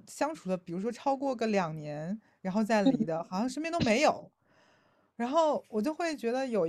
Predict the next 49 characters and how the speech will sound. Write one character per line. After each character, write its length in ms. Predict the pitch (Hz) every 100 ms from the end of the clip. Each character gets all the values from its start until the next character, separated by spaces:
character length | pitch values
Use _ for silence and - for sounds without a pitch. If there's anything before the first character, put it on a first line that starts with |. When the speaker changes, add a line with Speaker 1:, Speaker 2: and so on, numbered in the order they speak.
| 170
Speaker 1:
有 160 | 190 185
一 60 | 269
点， 400 | 254 180 151 170 _ _ _ _ _ _ _
呃， 560 | 196 190 180 175 165 170 220
疑 220 | 196 208
惑 300 | - 370 240
是， 360 | 226 240 226 202 _ _
呃， 280 | - 185 175
男 360 | 190 190 190 254
生 140 | 403 415
可 140 | 226
能 340 | 185 156 165 196
在 200 | 247 226
他 180 | 294
们 100 | 349
这 60 | 320
个 60 | 226
年 260 | 180 170
纪 220 | 185 202
离 200 | 185 170
了 140 | 226 247
婚 340 | 208 190 185
还 300 | 190 - 160
好， 320 | 208 - - _ _ _ -
而 100 | 202
且 120 | 202
加 120 | 220
上 140 | 233
很 100 | 220 165
多 120 | 180
男 240 | 175 151
生 220 | 175 202
可 140 | 208 185
能， 300 | 151 151 165 _ _ -
呃， 160 | 147 151
比 120 | 170
如 80 | 165
说 340 | 185 180 170 - - - -
有 200 | 185 165
一 40 | 180
些 120 | 214
外 140 | 220
在 80 | 190
的 80 | 185
光 200 | 196 214
环， 460 | 220 - 120 127 156
他 160 | - 202
可 120 | 202
能 220 | 151 165